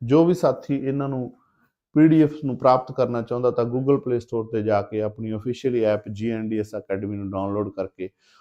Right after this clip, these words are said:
ਉੱਥੋਂ ਇਹਨਾਂ ਪੀ ਡੀ ਐਫਸ ਨੂੰ ਬਾਏ ਕਰਕੇ ਜਿਹੜਾ ਹੈਗਾ, ਆਪਣੇ ਲਈ ਪ੍ਰਿੰਟ ਆਊਟ ਕਢਵਾ ਸਕਦਾ ਹੈ। ਸੋ ਇਹ ਪ੍ਰਿੰਟੇਬਲ ਨੇ, ਉੱਥੋਂ ਹੀ ਤੁਸੀਂ ਡਾਊਨਲੋਡ ਕਰਕੇ ਇਹਨਾਂ ਨੂੰ ਆਪਣਾ ਪ੍ਰਿੰਟ ਦੇ ਤੌਰ ਤੇ ਕਢਵਾ ਸਕਦੇ ਹੋ।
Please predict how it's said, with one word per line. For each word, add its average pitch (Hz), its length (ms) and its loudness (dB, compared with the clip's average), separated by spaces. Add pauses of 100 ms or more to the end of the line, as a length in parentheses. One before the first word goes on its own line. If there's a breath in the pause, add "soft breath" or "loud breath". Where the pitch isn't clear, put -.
(180 soft breath)
ਉੱਥੋਂ 160 320 2
ਇਹਨਾਂ 139 180 0
ਪੀ 123 180 -2
ਡੀ 113 100 0
ਐਫਸ 110 220 -6
ਨੂੰ 107 240 -6
ਬਾਏ 101 220 4
ਕਰਕੇ 98 480 -4 (240)
ਜਿਹੜਾ 110 180 2
ਹੈਗਾ, 104 220 -2
ਆਪਣੇ 98 280 -4
ਲਈ 98 160 0
ਪ੍ਰਿੰਟ 107 380 -6
ਆਊਟ 101 260 -4
ਕਢਵਾ 101 280 0
ਸਕਦਾ 123 320 0
ਹੈ। 135 80 4 (360 loud breath)
ਸੋ 120 180 0
ਇਹ 117 60 2
ਪ੍ਰਿੰਟੇਬਲ 143 600 4
ਨੇ, 156 120 -2
ਉੱਥੋਂ 139 320 -4
ਹੀ 165 40 -2
ਤੁਸੀਂ 143 240 -8
ਡਾਊਨਲੋਡ 117 420 0
ਕਰਕੇ 107 280 -4
ਇਹਨਾਂ 110 160 -6
ਨੂੰ 107 100 -8
ਆਪਣਾ 101 220 -10
ਪ੍ਰਿੰਟ 117 460 -8
ਦੇ 110 140 -2
ਤੌਰ 95 280 -2 (100)
ਤੇ 117 80 -8
ਕਢਵਾ 127 340 2
ਸਕਦੇ 90 380 -12
ਹੋ। 90 100 -16